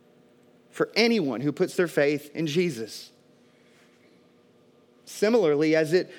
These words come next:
pertains to gender, the inheritance throughout much of redemptive history was reserved for sons,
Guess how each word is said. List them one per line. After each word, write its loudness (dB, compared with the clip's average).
pertains -2
to 0
gender, -2
the 0
inheritance 0
throughout 2
much 0
of 4
redemptive 0
history 0
was 0
reserved 0
for -4
sons, -2